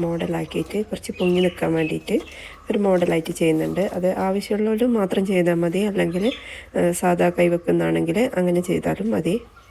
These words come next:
ഞാനിപ്പോൾ ഇത് ഇതാ ഇവിടെ ഇങ്ങനെയാണ് ഇത് സ്റ്റിച്ച് ചെയ്യാൻ പോകുന്നത്. ഇത് ഇങ്ങനെ വെച്ച് കൊടുത്തിട്ട് ആദ്യം ഒന്ന് സ്റ്റിച്ച് ചെയ്യും.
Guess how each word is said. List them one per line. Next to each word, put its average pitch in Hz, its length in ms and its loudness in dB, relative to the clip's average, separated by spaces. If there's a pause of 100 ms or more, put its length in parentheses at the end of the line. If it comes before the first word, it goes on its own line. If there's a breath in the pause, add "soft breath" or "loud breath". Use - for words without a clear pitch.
(120)
ഞാനിപ്പോൾ 220 440 -2 (160)
ഇത് 208 180 -4
ഇതാ 202 140 -6 (360)
ഇവിടെ 190 240 -4 (200)
ഇങ്ങനെയാണ് 196 500 -4 (220)
ഇത് 180 140 -6 (180)
സ്റ്റിച്ച് - 280 -10
ചെയ്യാൻ 170 260 -2
പോകുന്നത്. 165 320 -6 (220)
ഇത് 180 140 -8 (200)
ഇങ്ങനെ 175 260 -4
വെച്ച് 175 200 -10
കൊടുത്തിട്ട് 170 340 -10 (100)
ആദ്യം 165 240 -6
ഒന്ന് 175 180 -8
സ്റ്റിച്ച് - 280 -12
ചെയ്യും. 160 200 -4